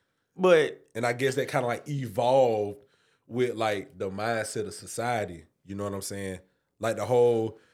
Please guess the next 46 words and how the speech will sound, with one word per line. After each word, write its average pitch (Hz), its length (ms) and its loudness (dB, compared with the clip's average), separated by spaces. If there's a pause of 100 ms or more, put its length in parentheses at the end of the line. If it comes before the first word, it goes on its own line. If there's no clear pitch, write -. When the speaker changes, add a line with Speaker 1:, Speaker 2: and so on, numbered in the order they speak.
(260)
Speaker 2:
fifty 139 300 -2
fifty 127 240 -2
thing, 120 120 -2
I'm 113 80 0
not 113 100 0
gonna 107 140 -2
go 104 100 0
too 127 160 -6
much 110 180 -4
in 98 80 -8
detail 101 220 -6
with 95 100 -6
certain 104 120 -4
stuff, 98 120 -12
but, 101 100 -4
like, 90 180 -6 (300)
the 135 80 -6
fifty 127 260 -4
fifty 117 260 -4
thing 107 680 -6
and 87 380 -12 (340)
women 123 320 0
being 123 220 0
submissive, 123 420 -2
like, 139 140 0
the, 156 80 2
the 143 200 4
regular 160 540 6 (120)
arguments 147 440 4
that 139 140 -2
you 147 80 0
see 160 200 0
on 139 140 2
a 113 60 0
daily 131 340 2
basis. 123 600 -2
You 127 80 -4
know 135 80 0
Speaker 1:
But 175 100 6
Speaker 2:
what - 20 4
I 180 40 10
Speaker 1:
that's, 139 120 6
Speaker 2:
mean? 139 100 2
Speaker 1:
that's 180 260 4
stupid. 208 840 -2 (320)
Like, 143 420 2